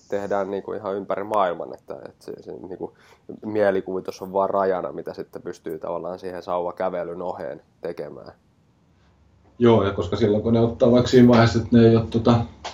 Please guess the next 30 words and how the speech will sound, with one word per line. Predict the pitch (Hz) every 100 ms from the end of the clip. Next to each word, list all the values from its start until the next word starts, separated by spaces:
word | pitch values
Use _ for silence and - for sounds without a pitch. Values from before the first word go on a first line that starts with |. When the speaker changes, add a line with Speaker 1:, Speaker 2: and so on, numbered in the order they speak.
| - - - - - - - -
Speaker 2:
niinku, | 110 -
ne | 110 - - - - - - - - - - - - -
kädessä | 139 127 120 117 117
sillä | 113 113
lailla, | 113 107
että | 110
ne |
on | 110
vapaana, | 110 95 104 101
niillähän | 95 95 90 104
voi | 107 95
tehdä | 101 101 92
ka-, | 98 92 95
kaiken | 95 90 90 85
näköistä. | 87 82 - - 73
Et | -
ja | 87
sitten | 90 90 87
vasta | 85 85 - 87 87 - - - - - - - - -
kiinnittää | - 87 85 87 - 87
ne, | 87
niinku, | 85 87 90 90 - -
käsiin | 90 90 87 80
sillä | 90
lailla, | 82 80
kun | 85
lähtee | 87 - 90
sauvakävelemään, | 90 82 85 85 - - - -
niin | 87
niillä | 87 80